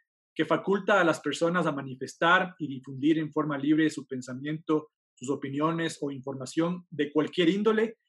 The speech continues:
por cualquier medio, sea en forma escrita, oral, en forma impresa, artística o cualquier otro medio de su elección,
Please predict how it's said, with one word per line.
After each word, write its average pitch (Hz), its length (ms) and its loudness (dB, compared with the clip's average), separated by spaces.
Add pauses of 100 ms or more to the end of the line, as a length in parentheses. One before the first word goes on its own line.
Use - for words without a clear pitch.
(200)
por 151 180 0
cualquier 151 420 0
medio, 160 360 0
sea 147 260 0
en 135 100 -8
forma 143 240 -6
escrita, 170 680 0
oral, 156 500 4 (220)
en 139 100 -12
forma 143 240 -6
impresa, 165 460 -2
artística 170 680 -2
o 143 140 0
cualquier 156 360 -2
otro 180 200 -2
medio 156 240 0
de 147 120 2
su 143 100 -8
elección, 226 460 0